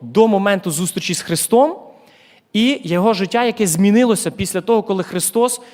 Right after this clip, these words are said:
він зустрівся на його життєвій дорозі. І він себе знав, він міг себе порівняти, тому що до зустрічі з Христом він мав теж розум, але це був його свій розум, можна так сказати, релігійний розум, так, якісь,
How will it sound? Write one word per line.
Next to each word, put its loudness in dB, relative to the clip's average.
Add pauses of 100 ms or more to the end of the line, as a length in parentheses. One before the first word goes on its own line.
(180)
він 0
зустрівся -4
на -2
його 0
життєвій 0
дорозі. 0 (840)
І 0
він 4
себе 0
знав, 0
він 0
міг 2
себе -2
порівняти, 2
тому 2
що -2
до 0 (300)
зустрічі 0
з -6
Христом 0
він 0
мав 0
теж 0
розум, 2
але 0
це -2
був -2
його 2
свій 0
розум, 2 (340)
можна 0
так -2
сказати, -2
релігійний 4
розум, 0 (260)
так, 2
якісь, -4